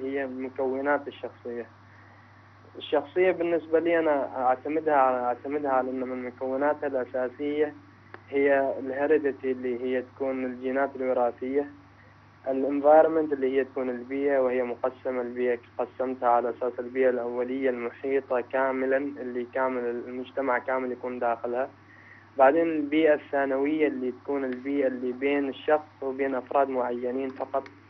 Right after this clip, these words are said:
والبيئة الث-، الثالثة اللي هي تكون بين البيت و-، والشخص، البيئة الرابعة بين الأصحاب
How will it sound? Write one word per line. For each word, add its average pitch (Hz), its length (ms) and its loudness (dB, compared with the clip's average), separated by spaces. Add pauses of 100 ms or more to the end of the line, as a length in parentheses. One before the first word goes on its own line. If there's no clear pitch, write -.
(300)
والبيئة 143 520 4
الث-، - 260 -4
الثالثة 135 1400 2 (240)
اللي 131 240 -4
هي 139 220 2
تكون 147 640 -2
بين 131 300 -2 (380)
البيت 139 580 2 (420)
و-، 127 220 -4 (120)
والشخص، 135 460 -2 (560)
البيئة 139 280 4
الرابعة 135 420 6
بين 127 260 -2
الأصحاب 143 560 2